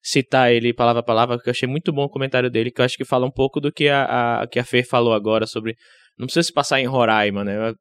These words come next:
Tem, tem, tem que ter um pouco da alma brasileira, né? E ele comentou aqui, né? E eu vou citar. É, obviamente há exceções, né? Mas eu sinto que boas histórias têm uma identificação muito própria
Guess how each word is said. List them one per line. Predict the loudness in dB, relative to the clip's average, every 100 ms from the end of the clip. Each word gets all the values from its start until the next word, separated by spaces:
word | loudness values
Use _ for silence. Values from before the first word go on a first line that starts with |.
| _
Tem, | -12 -10
tem, | -4 -4 -2
tem | -6
que | -2
ter |
um | -4
pouco | -2 -6
da | -2 0
alma | 2 2 2 0 -2 -4 -8 _ _ _ _
brasileira, | 0 0 2 2 2 2
né? | 0
E | 0
ele | 0
comentou | -2 -2 0 0
aqui, | 0 -2
né? | -2 0
E |
eu | 0
vou | 0
citar. | -4 -4 -4 -6 _ _ _ _ _ _
É, | -2
obviamente | -2 2 2 2 2 2
há | 2
exceções, | 2 0 0 2 2
né? | 2
Mas | 2 2
eu |
sinto | 2 -2 -2
que | -2
boas | 2 2
histórias | 0 0 2 2 0
têm | -2
uma | -2
identificação | -2 -2 -2 -2 -2 -2
muito | -2 -2
própria | -2 0 0 2 0